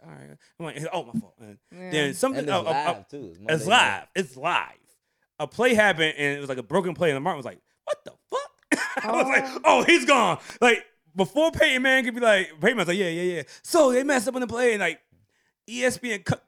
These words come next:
Speaker 1: the commercial before, like, E S P N's like, uh, I guess somebody was in his, like, in his
Speaker 2: Yeah.
Speaker 1: ear saying,
Speaker 2: Mm-hmm.
Speaker 1: like, "Hey, say Marshawn, tell him about, like, hey, Marshawn, blah, blah, blah." Uh, E S P N's like, "Commercial." They cut
Speaker 2: Damn.
Speaker 1: that nigga off. Like, like, you can't bring a real nigga like him
Speaker 2: Onto live T V.
Speaker 3: But my thing be
Speaker 1: on
Speaker 3: some bullshit.
Speaker 1: podcast
Speaker 3: My thing is, like,
Speaker 1: or
Speaker 3: some shit.
Speaker 1: T V.
Speaker 3: My thing is, like, bruh,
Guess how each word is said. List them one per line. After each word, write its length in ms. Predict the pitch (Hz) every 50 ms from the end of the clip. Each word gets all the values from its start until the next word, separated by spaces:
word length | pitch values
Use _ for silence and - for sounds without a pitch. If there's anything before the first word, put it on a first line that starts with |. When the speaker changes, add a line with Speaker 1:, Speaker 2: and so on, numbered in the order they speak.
| _
Speaker 1:
the 80 | - 220
commercial 420 | - 233 214 214 226 226 202 214
before, 400 | 208 214 180 - 220 220 214 214
like, 160 | 202 180 170 - -
E 80 | 247
S 80 | 247 196
P 60 | 233
N's 80 | 233 208
like, 160 | 208 196 180
uh, 240 | 95 - - 160 147
I 100 | 143 175
guess 140 | 196 214 160
somebody 220 | 180 202 196 175 156
was 80 | 131
in 120 | - 175 170
his, 100 | 165 143
like, 140 | 143 131 - -
in 100 | 165 143
his 120 | 151 185
Speaker 2:
Yeah. 80 | 180 180
Speaker 1:
ear 280 | 151 202 196 170 147 131
saying, 180 | - 156 143
Speaker 2:
Mm-hmm. 60 | 131 131
Speaker 1:
like, 200 | 123 117 104 - _ - - _ _
"Hey, 260 | 165 160 143 123 113
say 200 | - - 156 143
Marshawn, 540 | 135 143 143 139 127 - - 135 135 131 123
tell 140 | - 135
him 80 | 127 120
about, 180 | 117 131 127 127
like, 120 | 120 - - - - -
hey, 160 | 277 311 302
Marshawn, 580 | 302 320 339 320 311 269 233 285 277 262 269 277
blah, 80 | 285 285
blah, 120 | 285 277
blah." 380 | 247 202 175 170 170 - - 175
Uh, 20 | 160
E 100 | 180 202
S 40 | 185
P 60 | 175
N's 80 | 165 139
like, 160 | 127 - _
"Commercial." 300 | - - 185 147 - 95 _ _ _ _ _ _ _ _ _ _ - - 208
They 100 | 190 190
cut 180 | 190 - 180 -
Speaker 2:
Damn. 120 | - 143
Speaker 1:
that 100 | 143 123
nigga 40 | 101 110
off. 200 | 131 113 87 92 -
Like, 240 | 120 123 117 107 - _ - - _ _ _ _
like, 160 | 160 151 147
you 100 | 190 247
can't 300 | 254 - - 370 277 240 220
bring 140 | 269 262 233
a 60 | 202
real 320 | 175 170 208 233 254 247 233
nigga 260 | 233 262 254 233 233
like 200 | 220 226 226 196
him 200 | 185 226 254 320 415 494 - _ _ _ _ _ _
Speaker 2:
Onto 240 | 190 196 196 - 196
live 280 | 180 175 170 175 196 -
T 120 | - 190
V. 40 | 175
Speaker 3:
But 120 | - -
my 140 | 262 294 381 339
thing 180 | 277 240 208 190
be 60 | 175
Speaker 1:
on 80 | 226 233
Speaker 3:
some 120 | 220 143
bullshit. 180 | 135 156 165 240
Speaker 1:
podcast 580 | 254 247 247 247 214 226 190 160 143 113 92 78
Speaker 3:
My 140 | 175 269 -
thing 240 | - 202 185 165
is, 100 | 160 151
like, 180 | 139 143 139 131
Speaker 1:
or 40 | 143
Speaker 3:
some 80 | 160 139
shit. 60 | -
Speaker 1:
T 220 | - 262 269 247
V. 340 | 202 254 269 214 147 110 92 _
Speaker 3:
My 140 | 110 156 247
thing 220 | - - 143 127
is, 120 | 120 117 104
like, 240 | 107 101 101 90
bruh, 380 | 90 104 101 95 87 80 76 76